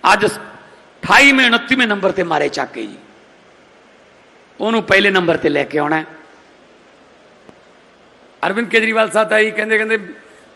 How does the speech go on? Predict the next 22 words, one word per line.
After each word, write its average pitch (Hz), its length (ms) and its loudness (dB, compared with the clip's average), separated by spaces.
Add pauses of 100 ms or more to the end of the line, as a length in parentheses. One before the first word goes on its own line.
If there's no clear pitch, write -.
(120)
"ਮੈਨੂੰ 185 420 -2
ਤਾਂ 226 120 4
ਐਂ 226 80 4
ਲੱਗਦਾ 208 280 4
ਹੁੰਦਾ 208 220 2
ਵੀ 226 120 0
ਮੈਂ 214 280 2
ਯਾਰ 220 120 4
ਇੱਕ - 160 0
ਹੋਰ 208 240 6
ਪੁੰਨ 214 260 4
ਕਰਤਾ 175 420 0
ਅੱਜ, 156 200 -2 (1400)
ਵੀ 214 220 -2 (420)
ਆਹ 214 260 4
ਇਲਾਕੇ 226 360 4
'ਚ 220 140 0
ਜੇ 214 520 4 (360)
ਨਸ਼ਿਆਂ 196 380 4
ਦਾ 208 460 4 (960)
ਆ 196 80 -4
ਜਿਹੜਾ 208 480 4